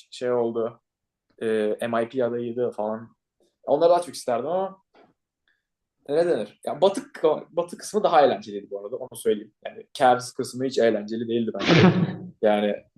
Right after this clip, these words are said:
Speaker 1: zaten eğlenmeleri de kötü oldu. Tek başına oynadı Donovan Mitchell. Yani batı kısmı Warriors Rockets. Yedi maça gitti.
Speaker 2: Çok iyiydi. Evet.
Speaker 1: Çok iyiydi. İşte Clippers Nuggets yedi maça gitti. Yani tek Detroit ben istiyordum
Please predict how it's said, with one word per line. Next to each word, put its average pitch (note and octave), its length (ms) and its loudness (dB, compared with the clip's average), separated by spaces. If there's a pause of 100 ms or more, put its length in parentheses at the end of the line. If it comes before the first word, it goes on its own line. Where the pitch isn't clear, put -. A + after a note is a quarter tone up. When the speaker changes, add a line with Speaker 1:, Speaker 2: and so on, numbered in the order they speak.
(120)
Speaker 1:
zaten A#2+ 380 0
eğlenmeleri B2+ 480 6
de B2 80 -6
kötü - 260 -12
oldu. G2 240 -12
Tek C3 180 -4
başına B2 280 -2
oynadı G2+ 420 -6 (680)
Donovan G#2+ 300 0
Mitchell. A#2 300 -4 (120)
Yani G#2 380 -4 (420)
batı A#2+ 260 2
kısmı - 320 -4
Warriors C3 720 6
Rockets. - 540 0 (160)
Yedi A#2+ 220 0
maça A#2 260 -2
gitti. A2+ 120 -6
Speaker 2:
Çok F#2+ 280 4
iyiydi. F2 420 2 (100)
Evet. E2+ 240 -6
Speaker 1:
Çok A#2+ 240 -2
iyiydi. G#2+ 400 2 (260)
İşte - 280 -16
Clippers B2 340 -2
Nuggets A2 300 -2
yedi A2+ 160 2
maça A#2 240 0
gitti. G2+ 500 -8 (580)
Yani G2 520 -2 (320)
tek G#3+ 180 4 (200)
Detroit D#3 520 2 (180)
ben A2+ 260 0
istiyordum - 520 -4